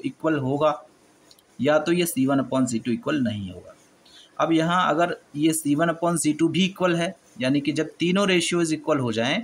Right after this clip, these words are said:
तो ये हमारा coincident line की condition होती है, ठीक है, coincident line, यहाँ पर coincident, coincident line की condition होती है,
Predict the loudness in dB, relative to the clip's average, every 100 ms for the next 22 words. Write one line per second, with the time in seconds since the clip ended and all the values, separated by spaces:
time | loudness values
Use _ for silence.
0 | -8 -20 -20 -4 0 2 2 2 2 2
1 | 2 0 -2 0 2 2 0 -2 -2 0
2 | -2 0 -2 0 -2 -2 _ _ _ _
3 | _ _ _ _ _ -20 -10 -2 2 2
4 | 0 -2 -2 -2 -6 -12 -14 -20 _ _
5 | _ _ _ _ _ _ -20 -20 -10 -4
6 | -2 -2 -2 0 2 2 0 -2 0 0
7 | -2 -4 -4 -6 -14 -20 -14 -4 -2 0
8 | -2 -2 -16 _ _ -2 0 2 0 -2
9 | -4 -2 0 0 -4 -20 _ _ _ _
10 | _ _ _ _ _ _ _ _ _ _
11 | _ _ _ _ _ -20 _ _ _ _
12 | _ _ _ -2 0 2 2 2 2 0
13 | 0 0 0 2 2 0 0 2 2 0
14 | -4 -6 -4 -2 -2